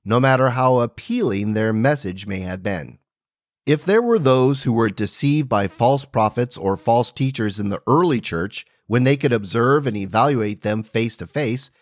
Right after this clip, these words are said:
then how difficult is it to spot a wolf in sheep's clothing in our digital age? There is no way we can truly know the character and fruits of a Christian celebrity, T V evangelist,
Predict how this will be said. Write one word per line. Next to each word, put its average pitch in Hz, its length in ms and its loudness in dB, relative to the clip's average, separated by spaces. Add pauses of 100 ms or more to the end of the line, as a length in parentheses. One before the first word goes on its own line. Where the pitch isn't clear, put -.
(320)
then 147 200 2
how 160 260 2
difficult 156 840 -2
is 110 220 0
it 160 160 -2
to 120 100 -2
spot 120 400 -2
a 117 140 0
wolf 127 420 0
in 107 140 -2
sheep's 135 340 -4
clothing 135 600 -2 (280)
in 123 140 2
our 160 140 4
digital 156 480 -2
age? 76 320 -12 (520)
There 185 200 4
is 170 180 0
no 190 260 4
way 151 440 2
we 117 160 0
can 120 180 -2
truly 170 400 0
know 131 380 4
the 110 160 0
character 151 560 -2
and 95 120 -4
fruits 143 380 0
of 104 140 -4
a 98 80 -4
Christian 151 500 -4
celebrity, 117 640 -2 (160)
T 151 220 2
V 170 160 2
evangelist, 107 680 -2